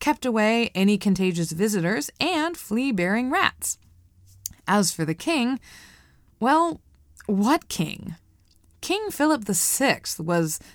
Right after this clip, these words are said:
that cousin who inherited the French throne sideways after all of Philip the Fair's sons all died out. Nicknamed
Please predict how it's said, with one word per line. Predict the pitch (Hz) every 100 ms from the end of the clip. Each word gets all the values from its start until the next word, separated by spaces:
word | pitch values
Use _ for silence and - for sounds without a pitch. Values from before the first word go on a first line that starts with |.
| -
that | 190 190
cousin | - 233 233 202 180
who | 180 180
inherited | 165 165 202 202 190 170
the | 170
French | 202 196 -
throne | - 190 185 180
sideways | - 165 185 170 156 143 147
after | 156 151 156
all | 156 170
of | 170
Philip | - 190 196 175
the | 170
Fair's | - - 190 190 175
sons | - 180 180 170 160
all | 160 156
died | 156 151 151
out. | 151 - - - - - - - _ _
Nicknamed | 247 359 269 277 247